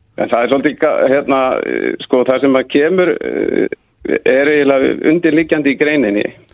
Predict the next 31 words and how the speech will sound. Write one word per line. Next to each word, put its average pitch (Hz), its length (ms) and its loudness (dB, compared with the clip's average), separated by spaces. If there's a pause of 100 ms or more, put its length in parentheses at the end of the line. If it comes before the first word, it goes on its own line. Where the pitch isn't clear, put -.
(760)
er 131 180 4
bara 135 280 2
hvað 143 460 0 (120)
er 151 200 4
verið 156 200 4
að - 460 0 (140)
bjóða 156 680 2 (220)
atvinnumarkaði 165 1000 0
á 139 80 2
Íslandi 156 580 -2
upp - 220 -2
á. - 60 -8 (440)
Við 120 120 0 (120)
erum 175 200 2
ekkert 151 220 -2
bara 180 280 0
að - 60 -10
tala 165 200 0
um 117 60 -4
flugmenn 156 380 2
í 120 40 2
þessu 123 200 0
tilviki. - 360 0 (800)
Á, 107 80 2
eh, 110 520 0 (120)
bara 117 220 2
mati 120 920 0
okkar 127 500 2
og 127 220 0
sérfræðinga, - 500 -2
þá 120 280 0